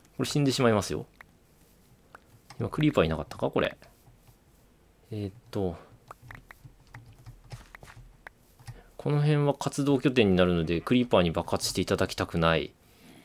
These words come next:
多いな。多い、多いな。多いな。とりあえず明るくしよう。もうちょいね。もうちょいどうでもいいところなら爆発してもいい。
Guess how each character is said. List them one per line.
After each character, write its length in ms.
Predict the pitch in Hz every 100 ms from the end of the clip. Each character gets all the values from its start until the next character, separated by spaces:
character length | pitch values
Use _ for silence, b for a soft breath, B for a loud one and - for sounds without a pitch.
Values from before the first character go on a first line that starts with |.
| b b -
多 220 | 156 196
い 60 | 190
な。 400 | 175 165 147 - _ - -
多 180 | 160 208
い、 100 | 175 -
多 180 | 185
い 60 | 170
な。 220 | 123 80 - - -
多 100 | 151
い 60 | 165
な。 140 | 95
と 40 | - - - - - - - - - - - - - - -
り 20 | 123
あ 20 |
え 0 |
ず 120 | 101 -
明 60 |
る 60 | 98
く 60 | -
し 40 |
よ 80 | 85 - - - - - - - - - - - - _ _ _ _ _ _ _ - - - - - -
う。 20 |
も 200 | 135 180
う 60 | 190
ち 120 | -
ょ 40 | 139
い 60 |
ね。 240 | 90 78 - _ - - - -
も 140 | 156 202
う 60 |
ち 80 | 196
ょ 20 |
い 80 | 185
ど 140 | 143 180
う 40 |
で 100 | 185
も 120 | 190
い 60 | 190
い 20 |
と 100 | 151
こ 60 | 117
ろ 80 |
な 80 | 101
ら 60 | 87
爆 180 | 87 95
発 120 | -
し 20 |
て 60 | 92
も 100 | 82
い 60 |
い。 140 | -